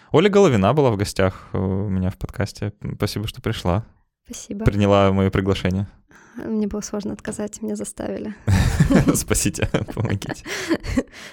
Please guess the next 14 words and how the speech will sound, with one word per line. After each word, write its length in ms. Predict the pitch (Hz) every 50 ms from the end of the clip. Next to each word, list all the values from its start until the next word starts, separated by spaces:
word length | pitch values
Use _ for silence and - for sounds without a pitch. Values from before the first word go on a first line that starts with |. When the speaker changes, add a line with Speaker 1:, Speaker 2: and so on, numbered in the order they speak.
| -
Speaker 2:
Сос. 640 | - - - - 269 269 294 311 294 - - - - - - - - - _ _ _ - _ _ -
Speaker 1:
В 120 | - 113 -
конце 240 | - 120 - 120
скажу 460 | 110 - 110 95 104 101 98 98 98 95
спасибо 340 | - - 107 - 110 101
ещё 200 | 95 92 - 98
раз 140 | 98 92 92
всем, 220 | - - - 95 95
кто 140 | - -
помогает 400 | 95 - 98 98 98 98 95 95
делать 240 | 95 98 95 92 -
этот 100 | 101 - -
подкаст. 500 | 104 - - - 117 - - - - -
И 80 | 92